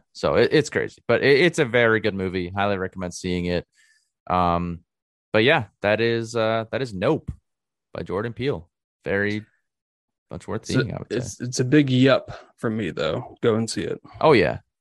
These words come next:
Speaker 1: Yeah, Nope is a big yep. I think that's, that's a great, great way to end this here. If you guys liked our review of Nope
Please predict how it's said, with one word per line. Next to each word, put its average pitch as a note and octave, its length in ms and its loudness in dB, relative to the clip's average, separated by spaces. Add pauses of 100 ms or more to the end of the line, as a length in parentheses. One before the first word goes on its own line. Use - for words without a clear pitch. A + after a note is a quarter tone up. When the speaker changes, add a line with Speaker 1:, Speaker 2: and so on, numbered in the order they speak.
(100)
Speaker 1:
Yeah, F#2+ 360 2
Nope C3+ 380 2
is G2+ 160 -4
a F#2 40 -8
big E2+ 220 -2
yep. C#2 220 -4 (100)
I - 60 -6
think F2 180 -4
that's, D#2+ 340 -6
that's - 140 -16
a E2+ 60 -12
great, F2 460 -2 (540)
great F2+ 200 -2
way F2 120 0
to E2 140 -4
end F2 160 -4
this E2 180 -6
here. E2 340 -4 (440)
If - 80 -20
you E3 60 -4
guys D#3 260 4
liked D3 200 2
our C#3+ 160 4
review B2+ 460 0
of G2 120 -4 (120)
Nope G2+ 420 -2